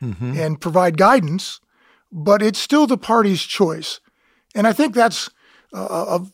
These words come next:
Speaker 2: very positive factor when you're talking to a client. Uh, in your case, Randy, uh, turning a case over to a judge or a jury, uh, is a scary proposition for most people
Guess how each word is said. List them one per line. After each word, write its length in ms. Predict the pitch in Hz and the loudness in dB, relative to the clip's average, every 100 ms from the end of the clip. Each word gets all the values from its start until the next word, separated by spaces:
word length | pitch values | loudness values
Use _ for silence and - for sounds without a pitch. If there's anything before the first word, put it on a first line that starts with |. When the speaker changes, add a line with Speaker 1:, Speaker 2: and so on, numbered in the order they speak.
| - | -2
Speaker 2:
very 200 | 302 240 | 0 0
positive 600 | - 214 220 190 175 151 | 0 2 4 2 0 0
factor 480 | 190 185 - 175 165 | 2 2 0 -4 -6
when 260 | 175 180 | -8 -6
you're 140 | 170 165 | -4 -4
talking 440 | 180 185 185 170 | 0 0 0 -6
to 320 | 156 170 160 - _ _ | -4 -4 -4 -8 _ _
a 120 | - 156 | -12 -10
client. 500 | - 185 190 196 - _ _ _ _ _ _ | 0 2 4 2 -2 _ _ _ _ _ _
Uh, 400 | 185 175 160 185 | -16 -12 -12 -8
in 80 | 175 | 0
your 140 | 185 | 0
case, 400 | 202 202 185 147 | 2 2 2 0
Randy, 480 | 185 190 190 185 175 - _ _ _ | 0 2 2 0 -4 -10 _ _ _
uh, 340 | 165 170 170 202 _ _ - 202 196 208 - | -8 -6 -6 -10 _ _ -18 -16 -16 -18 -10
turning 380 | - 262 220 | -2 2 4
a 60 | 180 | 2
case 360 | - 220 214 208 | 2 4 4 4
over 320 | 208 185 175 | 4 4 -2
to 240 | - 180 | -2 -4
a 80 | 160 | -2
judge 540 | 139 190 196 185 156 | 0 4 4 4 -2
or 240 | - 160 156 | -6 -4 -4
a 60 | |
jury, 540 | 147 180 196 180 170 - _ _ _ _ 190 | 0 4 6 4 2 -4 _ _ _ _ -8
uh, 320 | 165 170 170 | -4 -4 -4
is 200 | 214 185 | -2 0
a 60 | 214 | 0
scary 460 | - 247 277 285 | 0 2 2 2
proposition 720 | - 262 269 240 196 285 - 196 | 0 0 0 -2 0 0 -2 -4
for 160 | 180 | -2
most 300 | 156 151 - | -2 -2 -4
people 400 | 160 147 - - | -8 -8 -12 -20